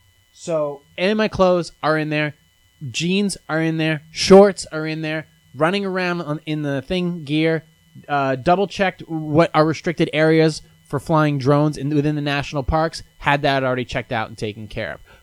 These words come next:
Called for the, uh, for Positive Sarcasm to make sure that the T N one was properly submitted.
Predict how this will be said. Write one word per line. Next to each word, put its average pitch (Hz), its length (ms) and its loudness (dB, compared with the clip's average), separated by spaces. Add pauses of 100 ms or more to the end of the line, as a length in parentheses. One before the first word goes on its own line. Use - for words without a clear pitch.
Called 180 320 8
for 180 160 -4
the, 151 260 -4
uh, 127 300 0 (520)
for 147 140 -4
Positive 156 380 2
Sarcasm 160 440 0
to 143 60 0
make 147 140 -2
sure 160 160 -2
that 135 40 -12
the 135 80 -6
T 170 240 -4
N 156 160 2
one 151 160 4
was 143 140 4
properly 151 320 0
submitted. 151 500 -4